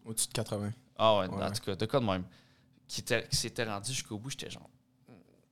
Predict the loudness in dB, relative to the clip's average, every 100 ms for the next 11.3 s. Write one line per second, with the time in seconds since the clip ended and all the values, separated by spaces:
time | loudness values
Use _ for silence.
0 | -18 -16 -12 -14 -14 -14 -12 -6 -6 -6
1 | -6 0 2 0 -4 _ _ -14 -10 -6
2 | -4 -2 0 -2 -2 2 2 2 -2 -6
3 | -4 -2 -2 -4 -10 -8 -6 -4 -6 -8
4 | -10 -12 -10 -4 -4 -4 -6 -6 -6 -8
5 | -18 -20 _ _ _ _ -2 0 0 0
6 | -2 -2 -2 -2 0 2 4 4 2 -2
7 | -6 -4 0 0 0 0 0 0 0 0
8 | 0 -6 -12 _ -12 -8 -2 0 2 0
9 | 0 -2 -2 0 2 2 0 0 0 0
10 | -2 0 0 2 0 0 -4 -2 -8 -6
11 | -4 -6